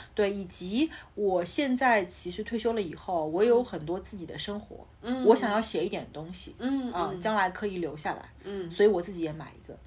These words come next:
Speaker 2: 嗯。
Speaker 1: 就这个部分上，我是会觉得说，他可能原来在这个部分没有刚需，
Speaker 2: 嗯。
Speaker 1: 但是他是会对品牌或者说一个方的，
Speaker 2: 嗯。
Speaker 1: 我希望能够去做一些事情的时候，
Speaker 2: 嗯。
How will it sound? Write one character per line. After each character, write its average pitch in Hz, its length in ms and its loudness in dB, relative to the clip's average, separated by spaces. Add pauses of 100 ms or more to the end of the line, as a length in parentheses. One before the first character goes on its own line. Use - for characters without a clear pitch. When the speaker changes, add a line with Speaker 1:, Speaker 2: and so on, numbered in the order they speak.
Speaker 2:
嗯。 202 200 -8
Speaker 1:
就 254 160 2 (300)
这 381 160 6
个 302 60 8
部 269 100 -4
分 254 220 0
上， 226 240 0
我 175 120 0
是 226 140 -6
会 233 140 -2
觉 175 100 -4
得 185 140 -6
说， 214 360 0 (200)
他 302 160 6
可 240 140 2
能 208 120 0
原 208 100 2
来 202 120 2
在 220 100 -2
这 220 80 -4
个 196 60 -8
部 196 80 -14
分 180 80 -10
没 180 100 -4
有 185 80 -4
刚 165 220 -10
需， 202 240 -8 (100)
Speaker 2:
嗯。 202 300 -8 (240)
Speaker 1:
但 254 120 6
是 240 380 2
他 320 240 6
是 320 240 4
会 269 320 4
对 208 360 2
品 190 280 0
牌 - 260 -10
或 247 160 0
者 180 120 -2
说 196 100 -2
一 202 80 -4
个 202 100 -2
方 214 280 -4
的， 202 180 -6 (220)
Speaker 2:
嗯。 208 240 -8
Speaker 1:
我 185 100 2
希 262 200 0
望 277 200 4
能 185 100 -4
够 208 220 4
去 214 180 -8
做 240 160 -2
一 208 60 0
些 214 180 -2
事 226 200 -4
情 175 160 -8
的 151 100 -12
时 156 160 -10
候， 175 260 -4
Speaker 2:
嗯。 190 140 -8